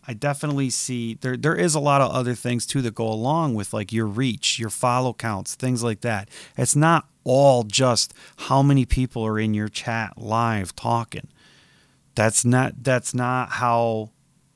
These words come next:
everything is gonna work all the time. Um, the difference is, is, uh, you'll, you'll see a different, a big difference between a streamer that has a community, has been built, established for a while,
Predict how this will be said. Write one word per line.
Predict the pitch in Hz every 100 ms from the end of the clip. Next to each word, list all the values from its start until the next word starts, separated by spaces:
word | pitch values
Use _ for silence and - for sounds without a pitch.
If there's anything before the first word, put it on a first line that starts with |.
| _ _ _ _ _ -
everything | 123 123 123 127 117
is | 107
gonna | 104 110 104
work | 92 107 104 - - - _
all | 120 101
the | 95
time. | 92 - 95 87 - - _ _ _ _ _ _ _ -
Um, | 90 90 87 85 80 _ _ _ _ _ _ _ _ _ _ _ _
the | 131
difference | 107 135 - 131 110
is, | 110 98
is, | 95 92 90
uh, | 95 90 95 - _ _ _ _ _ _ _ _ _ _ _ _ _ _ _ _ _
you'll, | 135 117 139 147
you'll | 113 156
see | 156 196
a | 165
different, | 120 143 - 139 -
a | 120 110
big | 110 147 127
difference | 139 139 120
between | 127 - 123
a | 113
streamer | - 127 127 123
that | 107
has | 87 104 110
a | 131
community, | - 117 107 104 113
has | 107
been | 110 101
built, | 92 107 110 -
established | 113 - 110 101 107 107 -
for | - 98
a |
while, | 98 98 110 113